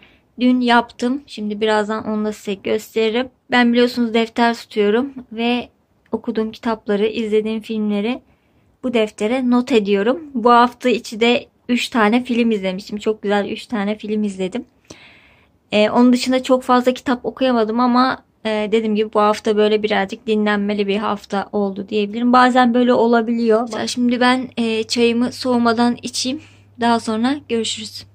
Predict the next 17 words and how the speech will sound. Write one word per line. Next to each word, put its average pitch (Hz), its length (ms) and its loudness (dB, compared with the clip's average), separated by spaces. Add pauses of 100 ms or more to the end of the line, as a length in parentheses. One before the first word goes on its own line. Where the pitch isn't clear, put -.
(100)
Bıcırık'ta 226 680 0
bugün 220 220 -2
yağmur 220 400 4
yağdığı 220 420 6
için 214 360 0
evde, 214 420 -2
normalde 208 520 2
biliyorsunuz 202 420 -6
bahçede 196 460 0
takılıyordu 190 500 -4
ama 208 240 -4
bugün 208 300 -8 (420)
yağmur 208 460 2
yağdığı 208 400 2
için 214 420 -8
evde 208 420 2
Bıcırık'ta. 196 720 -2